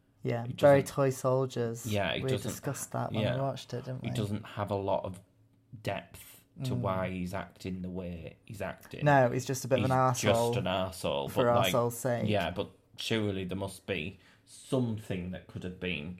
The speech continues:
Speaker 1: Yeah.
Speaker 2: further explored
Speaker 1: You know
Speaker 2: with
Speaker 1: what
Speaker 2: that.
Speaker 1: irritates me about bad guys when they're not properly developed is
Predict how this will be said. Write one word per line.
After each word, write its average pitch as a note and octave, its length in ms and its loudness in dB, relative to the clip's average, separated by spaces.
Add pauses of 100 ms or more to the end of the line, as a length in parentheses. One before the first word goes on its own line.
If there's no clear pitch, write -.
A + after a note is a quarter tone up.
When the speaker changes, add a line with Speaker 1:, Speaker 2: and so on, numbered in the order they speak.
Speaker 1:
Yeah. B2 380 0 (100)
Speaker 2:
further F2+ 460 0
explored E2+ 560 -2
Speaker 1:
You E3+ 80 4
know G3+ 100 12
Speaker 2:
with G#3+ 80 12 (100)
Speaker 1:
what - 140 -6
Speaker 2:
that. - 80 -20 (280)
Speaker 1:
irritates F3+ 560 4
me A2+ 120 -2
about A2+ 360 0
bad A#2+ 240 0
guys A2+ 360 -6
when A#2+ 140 -4
they're A#2+ 100 -4
not A2+ 160 -4
properly A#2+ 380 -8
developed A2 680 -2 (400)
is B2+ 440 2